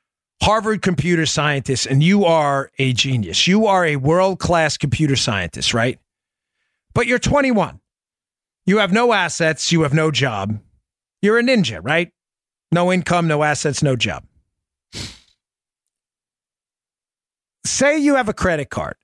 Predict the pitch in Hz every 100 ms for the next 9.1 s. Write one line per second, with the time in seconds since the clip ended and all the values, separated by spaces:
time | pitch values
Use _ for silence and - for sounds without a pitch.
0 | _ - 180 190 220 277 277 226 - 208
1 | 220 220 214 - 165 151 160 160 196 156
2 | 113 - 85 104 _ _ _ _ _ _
3 | _ _ 165 185 208 226 202 165 - 101
4 | 85 71 - _ _ - 165 220 170 -
5 | 247 254 240 226 220 196 196 175 - 180
6 | 156 - 131 120 123 - 202 202 190 -
7 | 180 165 160 147 185 160 165 143 147 160
8 | 143 135 139 135 127 123 120 110 104 98
9 | 73